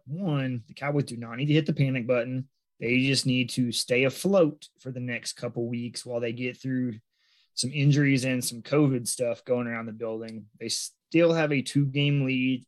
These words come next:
in the crappy N F C East, but I do love the way the end of the schedule works out for all these N F C East teams to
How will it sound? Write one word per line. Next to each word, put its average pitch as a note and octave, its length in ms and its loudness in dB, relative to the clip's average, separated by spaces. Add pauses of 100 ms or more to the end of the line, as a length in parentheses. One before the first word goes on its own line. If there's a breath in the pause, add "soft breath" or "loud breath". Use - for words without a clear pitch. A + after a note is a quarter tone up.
in A#2+ 160 -14
the A#2 200 -8
crappy B2 520 -2
N A#2+ 60 -6
F A2+ 140 -6
C A2+ 140 -10
East, D#3+ 720 -4 (680 soft breath)
but B2 300 2
I A#2 100 -6
do B2+ 140 -2
love C3 200 0
the B2+ 60 -4
way B2+ 520 -2
the A#2+ 240 -8
end C3 80 -4
of A2+ 80 -4
the A2 60 -8
schedule C3+ 440 0
works C#3+ 280 -2
out D#3+ 280 -6
for B2+ 140 -8
all A#2+ 80 -8
these A#2+ 180 -12
N B2+ 80 -12
F A#2+ 80 -10
C - 120 -10
East B2 280 -10
teams B2+ 340 -10
to A2 260 -10